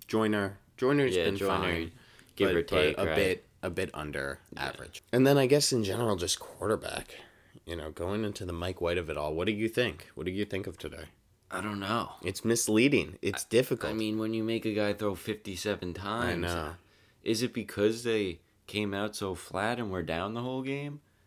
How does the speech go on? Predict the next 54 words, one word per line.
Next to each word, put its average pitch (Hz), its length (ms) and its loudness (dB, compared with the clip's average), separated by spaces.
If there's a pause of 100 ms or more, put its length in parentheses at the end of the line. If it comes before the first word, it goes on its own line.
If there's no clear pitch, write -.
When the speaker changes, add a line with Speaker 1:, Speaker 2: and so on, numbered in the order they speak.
(160)
Speaker 2:
I 92 120 0
don't 98 160 -2
know 98 160 -2
what 95 220 -6
the 87 100 -2
reasoning 107 640 -4
for 95 220 -4
why 92 240 -2
he 87 120 -6
threw 95 300 -4
so 113 180 -6
much. 117 320 -4
I 87 60 0
don't 85 140 -2
know 87 120 -2
if - 140 -8
that 92 200 0
was 90 140 -8
part 87 260 -2
of 80 60 -4
their 80 140 -4
game 92 280 -2
plan. 117 240 -4
I 76 100 -4
don't 73 140 -6
know 76 120 -4
if - 100 -12
they 58 140 -2
actually - 400 -8
have 95 220 -2
a 107 40 2
game 107 240 -2
Speaker 1:
You 101 120 4
Speaker 2:
plan. 110 100 8
Speaker 1:
never, 104 320 8
your 95 360 0
game 110 220 4
plan 98 180 -2
should 87 240 -2
never 90 260 0
be 80 140 -4
to 80 80 -2
throw 87 200 -4
the 76 80 -8
ball 76 240 -2
over 71 180 -4
fifty - 340 -8
times. - 400 -12
Speaker 2:
Exactly. 80 760 2
So, 98 300 -2
I 90 160 0
mean, 90 260 -4
it's 92 200 -8
just, - 360 -4